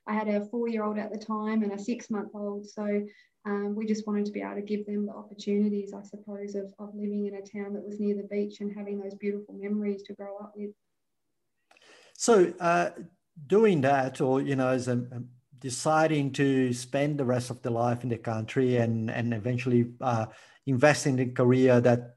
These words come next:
Speaker 2: you know, career options that you would have other than, than, than in the city,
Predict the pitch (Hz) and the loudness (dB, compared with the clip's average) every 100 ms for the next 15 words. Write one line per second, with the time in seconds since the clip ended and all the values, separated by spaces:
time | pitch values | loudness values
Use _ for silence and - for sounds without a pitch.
0 | - 131 127 123 135 156 139 135 - 135 | -4 0 0 2 6 8 8 6 2 -2
1 | 123 123 117 127 135 117 120 117 113 123 | 2 2 4 4 4 2 0 -2 0 0
2 | 117 117 117 120 117 117 120 120 117 117 | 0 -2 -2 -2 0 0 -2 -2 0 0
3 | 107 - 143 123 107 | -2 -2 4 4 2